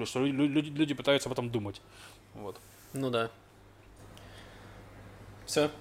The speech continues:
Speaker 2: На это,
Speaker 1: Да,
Speaker 2: на
Speaker 1: я
Speaker 2: это,
Speaker 1: думаю,
Speaker 2: думаю,
Speaker 1: что
Speaker 2: все в этом
Speaker 1: приезжайте,
Speaker 2: выговоре.
Speaker 1: работайте, з-, з-, платите. Я так щ-, считаю, что я, допустим, я не могу быть плох-, хорошим евреем, потому что я не еврей, у меня нет связи, я не хочу быть, становиться хорошим евреем, мне вообще плевать. Я считаю, что национальная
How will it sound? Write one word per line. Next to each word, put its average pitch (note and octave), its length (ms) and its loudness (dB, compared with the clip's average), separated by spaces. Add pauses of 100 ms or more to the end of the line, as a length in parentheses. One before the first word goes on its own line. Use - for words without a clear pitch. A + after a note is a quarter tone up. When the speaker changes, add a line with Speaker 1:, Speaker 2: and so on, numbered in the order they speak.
(600)
Speaker 2:
На B2+ 60 2
это, B2 200 4
Speaker 1:
Да, G3 300 10
Speaker 2:
на C3 60 -2
Speaker 1:
я C#3 160 8
Speaker 2:
это, - 20 10
Speaker 1:
думаю, C#3 220 8
Speaker 2:
думаю, D#3 180 10
Speaker 1:
что D#3 180 6
Speaker 2:
все E3 260 10
в - 20 12
этом F#3+ 160 6
Speaker 1:
приезжайте, D#3 420 10
Speaker 2:
выговоре. D3 260 12
Speaker 1:
работайте, D#3 680 6
з-, B2 240 -2
з-, C3 180 -6
платите. C#3 260 -2
Я F3 200 10
так F#3 180 8
щ-, - 260 -2
считаю, A#2 280 4
что A#2+ 160 -2
я, C#3+ 180 6
допустим, C#3 420 2 (440)
я C3+ 80 6
не D3+ 100 8
могу E3 180 6
быть D#3+ 120 6
плох-, C#3+ 180 0
хорошим D#3 320 6
евреем, E3 380 4
потому C3+ 60 0
что - 100 0
я C3+ 80 0
не D3+ 100 2
еврей, E3+ 260 6
у D3 40 2
меня C3 100 2
нет C3 160 -2
связи, D3+ 300 2
я C3 60 4
не C3 100 -2
хочу C#3+ 240 2
быть, B2+ 140 0
становиться A2 260 -2
хорошим A#2 240 -2
евреем, D#3 200 2
мне C3+ 100 2
вообще - 120 0
плевать. G#2+ 320 2 (400)
Я A#2+ 100 2
считаю, A#2 280 6
что A#2 300 0
национальная B2+ 680 0